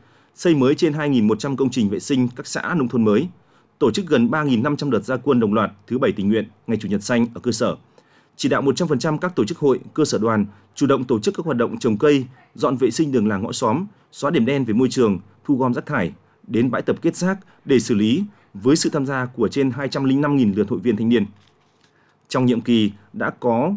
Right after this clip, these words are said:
bảy nghìn tám trăm năm mươi công trình thanh niên các cấp được triển khai thực hiện, thu hút trên hai trăm chín mươi nghìn lượt hội viên thanh niên tham gia,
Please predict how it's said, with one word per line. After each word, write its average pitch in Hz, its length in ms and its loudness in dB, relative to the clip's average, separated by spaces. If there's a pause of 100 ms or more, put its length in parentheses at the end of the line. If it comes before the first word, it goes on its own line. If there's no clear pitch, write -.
(100)
bảy 135 180 4
nghìn 110 240 2
tám 117 220 -2
trăm 165 160 -4
năm 151 100 0
mươi 143 80 0
công 147 140 -2
trình 117 200 0
thanh 127 140 0
niên 131 160 2
các - 140 -8
cấp 196 180 0
được 117 120 -4
triển 92 180 -2
khai 123 220 -4
thực 117 140 -4
hiện, 117 160 2 (400)
thu 147 140 0
hút 185 200 2
trên 131 180 2
hai 123 140 -2
trăm 120 180 -2
chín 127 160 0
mươi 165 80 2
nghìn 131 180 2
lượt 104 160 2
hội 101 120 -2
viên 117 160 2
thanh 113 140 0
niên 120 120 4
tham 107 160 -2
gia, 110 240 -2